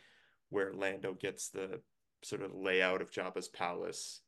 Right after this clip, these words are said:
in that story that, to help the rescue. 'Cause one of my original ideas, and the editors don't know this 'cause I never put it down on paper for them, but was for Valance to go in and fight everybody inside Jabba's palace. And then he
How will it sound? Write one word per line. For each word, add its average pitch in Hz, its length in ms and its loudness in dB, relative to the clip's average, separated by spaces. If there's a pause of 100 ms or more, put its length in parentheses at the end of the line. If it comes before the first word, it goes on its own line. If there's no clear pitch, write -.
(400)
in 95 120 -4
that 87 200 0
story 90 400 0
that, - 260 -4
to 92 100 -4
help 95 200 -4
the 90 80 -2
rescue. - 360 -2
'Cause 104 220 -10
one 107 300 0
of 98 240 -2
my 101 160 -6
original 98 320 -2
ideas, 92 520 0
and 92 80 -8
the 95 80 2
editors 92 380 0
don't 92 160 -6
know 92 80 -6
this 90 140 -6
'cause 95 100 -8
I 87 40 -4
never 92 140 -6
put - 140 -8
it - 60 -14
down 92 180 -4
on - 100 -14
paper 101 300 -4
for - 140 -14
them, - 220 -10
but 123 200 -8 (520)
was 107 180 6
for 104 140 4
Valance 98 460 4
to 101 80 -4
go 98 300 4
in 95 220 4
and 87 120 -10
fight 95 240 4
everybody 92 540 0
inside 98 400 0
Jabba's 90 340 -2
palace. - 600 -4 (720)
And 95 520 0 (420)
then 95 560 -2 (140)
he 98 480 -10